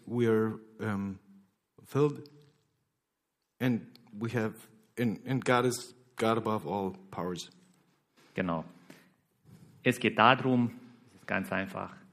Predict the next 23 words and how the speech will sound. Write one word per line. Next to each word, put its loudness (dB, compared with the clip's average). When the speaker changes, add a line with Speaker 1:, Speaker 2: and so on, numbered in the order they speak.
Speaker 2:
wenn -8
Christus -4
in -2
uns -8
wohnt, -2
werden 2
wir -2
Jesus 4
Christus -2
immer 0
ähnlicher. -2
Speaker 1:
If -4
Christ 0
is -4
living 2
in 2
us, -2
then 2
we 2
get 2
more 2
and 2
more 0